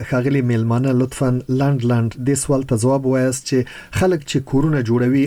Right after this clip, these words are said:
او ودانۍ جوړیږي، کوم معیارونه باید په پام کې ونیول شي؟ زه پوهیږم چې دا ډېر اوږد بحث دی، مګر که په لنډو یوه دقیقه کې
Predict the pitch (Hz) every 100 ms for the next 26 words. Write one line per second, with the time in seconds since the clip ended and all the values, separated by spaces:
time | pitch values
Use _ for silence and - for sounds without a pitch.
0 | - 117 113 110 123 143 110 117 131 117
1 | 107 98 - - - - - - 185 151
2 | 127 120 131 123 113 117 - 120 131 120
3 | - 117 113 110 113 - 120 117 135 147
4 | 135 131 123 127 123 135 175 143 120 135
5 | 135 147 131 127 123 - - 127 - -
6 | - - - 143 170 160 139 135 156 151
7 | 131 - 135 131